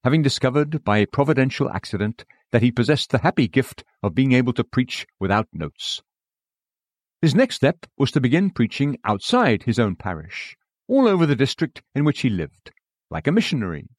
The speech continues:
He began this on June twenty-two, seventeen fifty-eight. One of the first fruits of this itinerant preaching was a clergyman named Hicks, rector of Wrestlingworth, near Everton,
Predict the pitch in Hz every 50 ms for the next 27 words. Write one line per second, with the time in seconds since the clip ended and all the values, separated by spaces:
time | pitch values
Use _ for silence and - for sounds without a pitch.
0 | _ _ _ _ _ _ _ _ _ _ _ _ _ _ _ _ - 160 147 156
1 | 180 254 254 196 147 175 180 - - - 135 123 120 104 151 190 226 220 - -
2 | 180 156 170 160 - - 110 101 98 113 123 139 147 135 - - 139 131 147 143
3 | - 139 135 - - 123 - - 113 107 85 67 - _ _ - - _ _ _
4 | _ _ _ _ _ _ _ _ _ _ _ - 139 156 170 156 160 - - 214
5 | 247 - - - - 113 92 82 - - - - - - - 120 92 127 123 -
6 | 131 120 117 - - 160 170 165 147 135 - - - - 104 - - 117 120 127
7 | 123 - _ _ _ _ 165 165 170 170 - 214 208 214 196 214 202 208 208 196
8 | - _ _ 156 170 180 180 - - _ - 151 - _ - - - - - -
9 | _ _ _ _ _ _ 104 110 - _ - 147 147 156 156 135 147 214 185 -
10 | - - 110 98 92 90 85 80 82 - - - - _ _ - 110 110 117 127
11 | - - 95 87 80 87 - - 110 156 190